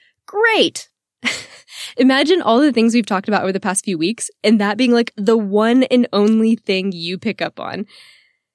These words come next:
That would be a fantastic way to rack up a lot of debt by trying to be a millionaire, by spending like a millionaire, without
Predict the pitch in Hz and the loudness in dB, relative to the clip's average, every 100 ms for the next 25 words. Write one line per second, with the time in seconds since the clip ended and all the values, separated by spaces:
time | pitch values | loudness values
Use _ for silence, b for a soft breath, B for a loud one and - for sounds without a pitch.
0 | _ - 202 233 294 320 233 233 214 190 | _ -4 0 2 2 2 2 2 2 2
1 | 190 190 - 381 381 339 339 - 302 311 | -2 -2 -2 2 2 2 0 0 -2 0
2 | 330 214 208 202 - 240 208 208 208 269 | 2 4 2 0 -2 0 2 2 0 0
3 | 233 214 - - 190 180 170 220 311 240 | 0 0 -2 -4 -4 -2 -2 0 0 2
4 | 214 156 - - - _ _ _ - 196 | 0 0 -4 -8 -10 _ _ _ -2 0
5 | - - 214 220 247 254 226 170 294 349 | -2 -2 0 2 2 2 -2 0 2 4
6 | 247 185 180 170 156 175 185 202 - - | 4 2 0 0 -2 -2 -2 0 -2 0
7 | 233 262 294 269 208 220 170 170 165 170 | 2 4 4 2 2 2 0 0 -2 -2
8 | 196 b b b b - 233 208 - 214 | -4 b b b b 0 0 0 0 0
9 | 233 - | 0 -2